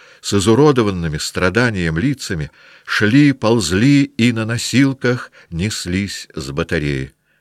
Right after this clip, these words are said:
Пьер вошел на курган, где он провел более часа времени, и из того семейного кружка, который принял его к себе,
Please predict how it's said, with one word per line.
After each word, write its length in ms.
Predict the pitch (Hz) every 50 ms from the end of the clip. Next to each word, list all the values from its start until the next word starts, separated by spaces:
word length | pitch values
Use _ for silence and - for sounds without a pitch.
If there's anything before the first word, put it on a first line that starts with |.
| _ _ _ _ _ _ _ _ _
Пьер 440 | - 80 73 90 95 95 95 - - _
вошел 480 | 82 78 82 78 - - 98 90 82
на 120 | 80 82 80
курган, 560 | - 90 80 76 69 90 95 95 90 80 - _ _ _ _ _ - _ _
где 320 | - 76 73 78 85 87
он 280 | 90 - 90 90 87 82
провел 420 | - - 85 78 76 90 92 85
более 420 | 73 71 80 85 82 80 80 80 78
часа 480 | - - 85 78 76 73 - - 82
времени, 520 | 71 71 78 98 107 101 101 95 95 92 - _ _ _ _ _ _ _ _ _ _ _
и 220 | 87 90 90 95
из 160 | 95 - -
того 280 | - 98 98 101 110 107
семейного 680 | 101 - - 107 104 110 110 110 107 104 101 98 101
кружка, 580 | 95 - 107 101 98 - - - - 107 104 98
который 480 | - - 95 - - 98 92 95 95
принял 460 | 87 - - 95 101 101 90 92 92 87
его 360 | 82 80 87 82 90 92 82
к 100 | - -
себе, 520 | - - 92 82 71 90 104 113 113 110